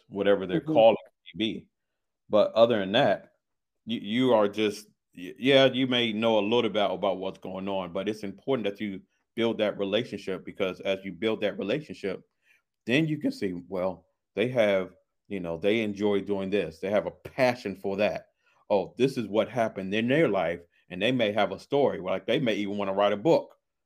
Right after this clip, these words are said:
Speaker 2: Mm-hmm.
Speaker 1: And you might be able to give them a resource or be able to encourage them to be able to do something like that.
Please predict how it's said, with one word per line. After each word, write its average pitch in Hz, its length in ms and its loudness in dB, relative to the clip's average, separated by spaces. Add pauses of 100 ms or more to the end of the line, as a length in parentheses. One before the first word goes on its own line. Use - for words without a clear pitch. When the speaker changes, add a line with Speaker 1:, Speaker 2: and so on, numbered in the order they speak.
(120)
Speaker 2:
Mm-hmm. 175 560 2 (480)
Speaker 1:
And 104 240 -4
you 151 80 2
might 120 220 4
be 117 80 0
able 107 100 4
to 98 60 -4
give 107 240 -2
them 104 160 -4
a 101 40 -6
resource 110 580 0
or 98 60 -6
be 101 120 -4
able 101 140 2
to 101 160 -4
encourage 135 460 -2
them 98 200 -6
to 95 60 -6
be 101 120 -2
able 98 140 0
to 98 100 -8
do 170 160 -4
something - 340 -10
like 80 220 -12
that. - 160 -14